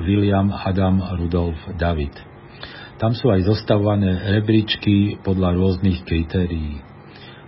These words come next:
Diplom je vydávaný zdarma a v elektronickej forme. <clears throat> Začiatok roka je vždy čas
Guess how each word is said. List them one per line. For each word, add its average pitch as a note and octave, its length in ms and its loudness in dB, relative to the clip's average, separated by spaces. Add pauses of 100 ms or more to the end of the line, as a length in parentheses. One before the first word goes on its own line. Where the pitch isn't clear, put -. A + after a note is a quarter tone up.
(100)
Diplom B2+ 320 2
je F#2+ 80 4
vydávaný G#2 680 2
zdarma G2+ 520 0
a D#2 240 -6 (120)
v - 60 -18 (140)
elektronickej F#2 760 0 (120)
forme. D#2 400 -4 (3000)
<clears throat> - 800 -2 (100)
Začiatok B2 460 2
roka A#2+ 320 4
je F#2+ 160 4
vždy G#2 560 0
čas A2+ 320 0